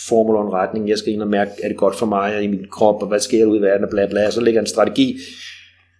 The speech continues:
og så skal jeg handle. Og det er jo lige præcis det lille splitsekund, hvor, hvor vi sætter det i gang.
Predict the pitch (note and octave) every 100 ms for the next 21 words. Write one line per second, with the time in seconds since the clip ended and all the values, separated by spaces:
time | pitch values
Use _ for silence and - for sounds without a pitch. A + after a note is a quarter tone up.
0 | _ _ C#3 B2 - G#2+ F#2 E2 E2+ -
1 | _ - - - C3+ B2+ C#3+ - - A#2+
2 | - A2+ A#2 B2 B2+ B2+ - - - -
3 | C3+ C#3 - A2+ A#2 A2+ - A2 G2 G2
4 | - - _ _ _ - A2+ - A#2 -
5 | G#2 F#2+ G2+ E2+ E2+ F2+